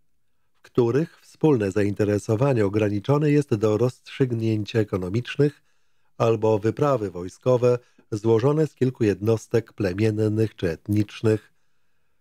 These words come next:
których jedynym wspólnym problemem jest prowadzenie wojny. Takie heurystyczne fikcje, abstrahując od tego, że pobudzają one socjologiczną fantazję,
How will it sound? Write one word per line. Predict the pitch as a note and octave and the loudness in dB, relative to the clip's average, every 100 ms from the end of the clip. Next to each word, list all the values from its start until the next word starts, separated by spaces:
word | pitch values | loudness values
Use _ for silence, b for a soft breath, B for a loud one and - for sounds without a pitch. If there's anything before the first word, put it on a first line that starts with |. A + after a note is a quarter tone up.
| _ _ | _ _
których | _ B2+ A#2+ D3 - | _ 2 2 0 -4
jedynym | G#2 G#2+ C3+ B2+ G2+ | -2 0 0 0 -4
wspólnym | - - C3 A#2 F#2+ | -6 -2 0 0 -2
problemem | G2 G2 C3+ G#2+ F2+ | -2 0 2 0 0
jest | A2 C#3+ - _ | 0 0 -2 _
prowadzenie | E3+ D3 A#2 G#2 G2+ G2 | -2 0 0 -2 -4 -2
wojny. | A#2 G2+ D2+ C2+ - _ _ _ _ _ _ _ _ _ _ _ _ _ _ | 0 -2 -4 -18 -20 _ _ _ _ _ _ _ _ _ _ _ _ _ _
Takie | C#3+ D#3+ D#3+ A2 | -2 -2 -2 -2
heurystyczne | G2+ G#2+ G#2 G2+ - D3 - - F#2 | 0 0 2 0 0 -2 -2 -2 -2
fikcje, | F2+ B2+ - - A2+ A2 G#2+ _ | 0 -4 -4 0 2 2 -2 _
abstrahując | A#2 A2 - A#2 A#2 E3 D#3 C3+ | -4 -2 0 -2 2 2 2 2
od | B2 - - | -2 -2 -2
tego, | B2 G2 E2+ E2 _ _ _ - | -2 0 -4 -8 _ _ _ -2
że | G#2+ A2 | 0 2
pobudzają | G#2 G#2+ G#2+ B2+ C#3 | 0 -4 0 2 4
one | B2 A#2 G2+ | 4 2 0
socjologiczną | - G#2 A2 G#2 B2+ C3+ - G2+ G2 | -2 -2 0 0 0 -2 0 0 0
fantazję, | G2+ F2+ F2 C#3 B2 G2 | -4 -6 -2 -2 -2 -4